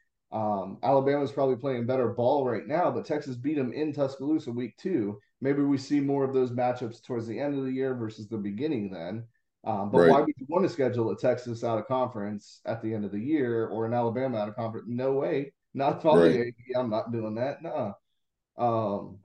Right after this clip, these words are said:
Speaker 1: yeah, I just, I think it'll be, it, it just, it's, it's really interesting, especially with the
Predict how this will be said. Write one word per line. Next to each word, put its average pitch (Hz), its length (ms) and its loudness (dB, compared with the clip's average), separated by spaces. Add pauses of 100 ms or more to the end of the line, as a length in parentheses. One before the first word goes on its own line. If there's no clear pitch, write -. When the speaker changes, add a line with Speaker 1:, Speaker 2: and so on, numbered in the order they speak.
(160)
Speaker 1:
yeah, 147 240 4
I 151 80 6
just, 139 280 -4
I 131 100 2
think 151 220 0
it'll 123 180 2
be, 110 420 -4 (360)
it, 113 180 -4
it 151 140 2
just, 156 260 2 (300)
it's, - 340 -6
it's - 160 0
really 156 260 4
interesting, 127 460 -2
especially 123 380 0
with 120 180 0
the 113 240 4